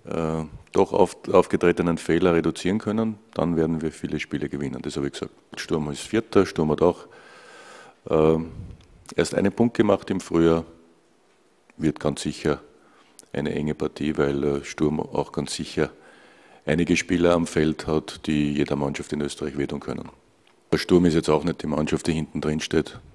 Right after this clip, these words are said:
Sturm, äh, hat aus meiner Sicht, äh, auch sehr viel Qualität in der Offensive mit Sukuta Basu, mit Okote.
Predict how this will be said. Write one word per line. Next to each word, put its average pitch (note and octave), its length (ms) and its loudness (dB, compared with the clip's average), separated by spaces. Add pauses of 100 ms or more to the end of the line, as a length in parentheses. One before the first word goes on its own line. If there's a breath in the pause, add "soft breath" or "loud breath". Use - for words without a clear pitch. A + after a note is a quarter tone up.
(600)
Sturm, D#2+ 420 2
äh, D2+ 240 0 (1600 loud breath)
hat E2 140 2
aus E2 120 4
meiner E2 240 6
Sicht, - 420 -2
äh, E2 300 8 (160)
auch D#2+ 200 0
sehr E2 240 4
viel F2 120 4
Qualität E2 500 4
in E2 80 0
der D#2 100 2
Offensive E2+ 720 -2 (480)
mit E2+ 320 -4
Sukuta - 500 -2
Basu, D#2+ 380 4
mit E2 180 0
Okote. D#2+ 520 0